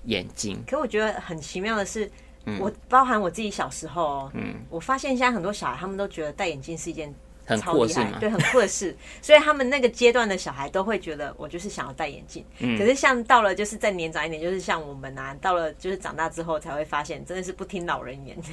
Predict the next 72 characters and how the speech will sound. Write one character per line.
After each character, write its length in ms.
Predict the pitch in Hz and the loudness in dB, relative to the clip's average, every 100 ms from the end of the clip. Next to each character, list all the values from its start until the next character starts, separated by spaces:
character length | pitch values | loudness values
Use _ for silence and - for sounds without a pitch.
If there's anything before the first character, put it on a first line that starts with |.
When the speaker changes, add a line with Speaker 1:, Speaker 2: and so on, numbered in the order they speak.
| 202 | -6
Speaker 2:
<laughs> 280 | 226 359 359 | 0 2 4
Speaker 1:
对。 160 | 117 104 113 - | 2 2 -2 -2
Speaker 2:
对， 140 | 294 269 | 4 6
就 100 | 277 | 6
会 80 | 269 | 6
发 160 | 277 | 4
现 160 | 277 247 | 4 2
戴 120 | 254 | 2
眼 120 | 196 | 2
镜 140 | 175 202 | 0 -2
真 120 | 202 | -2
的 100 | 180 | -2
是 160 | 196 170 - | -4 -6 -2
非 160 | 190 | -2
常 160 | 180 135 | -2 -8
的 60 | |
不 140 | 135 - | -10 -10
方 280 | - 131 135 | -8 -8 -10
便。 100 | - 135 | 0 4
Speaker 1:
非 60 | |
常 140 | 120 - | 6 4
不 100 | 220 | 2
方 180 | 101 107 | -2 -2
便。 240 | 107 - | -4 -2
Speaker 2:
所 100 | 330 | 0
以， 40 | |
对， 20 | 294 | 2
所 160 | 311 | 4
以 40 | 269 | 4
我 120 | 190 | 4
们 120 | 175 | 2
现 100 | 226 | 2
在 220 | 240 233 - | 2 0 -2
跟 140 | 240 | 0
他 100 | 254 | 2
们 160 | 220 190 | 0 0
说 320 | 214 208 214 - - | 2 4 2 -6 -8
，“哎 100 | 165 | -4
呀， 160 | 175 185 | -2 0
要 100 | 214 | 0
好 140 | 180 | 0
好 80 | 185 | 2
保 220 | 175 151 | 2 0
护 100 | 208 | -2
眼 240 | 180 160 | -4 -6
睛 240 | - 190 202 | -6 -6 -2
啊， 260 | 180 170 | -2 -2
什 160 | 175 160 | -4 -8
么 160 | 147 143 | -10 -4
戴 140 | 214 | -2
眼 160 | 180 156 | -2 -2
镜 120 | 196 | -4
很 100 | 165 | -4
不 80 | 180 | -6
舒 240 | - 185 | -4 -4
服， 280 | 185 156 107 - | -4 -10 -12 -10
呃， 240 | 147 - | -10 -10
会 180 | - 208 | -8 -6
怎 120 | 151 | -6
么 100 | 143 | -8
样 120 | 160 156 | -6 -6
怎 80 | |
么 40 | 143 | -8
样。” 80 | - - | -8 -6
Speaker 1:
对， 100 | - | -2
对， 20 | |
对。 40 | |
Speaker 2:
他 60 | 240 | 0
们 100 | 226 | 0
好 100 | 151 | -2
像 120 | 170 | 0
都 180 | 180 | -2